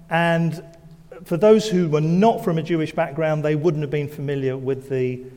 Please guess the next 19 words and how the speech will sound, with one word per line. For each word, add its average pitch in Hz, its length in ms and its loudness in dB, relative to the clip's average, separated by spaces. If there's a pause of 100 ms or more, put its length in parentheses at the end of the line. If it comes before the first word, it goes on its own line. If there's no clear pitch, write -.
(380)
the, 139 120 -8
the 135 140 -4
Jewish 139 280 0
Old 131 120 -2
Testament. 131 340 -4
So 240 160 4
what 311 280 2
does 277 140 0
he 240 140 0
mean? 233 300 2
What's 247 220 0
he 247 100 0
talking 247 360 -2
about? 117 240 -4 (380)
What 202 540 4
will 185 180 8
not 185 400 0
be 180 140 2
discredited? 170 840 -2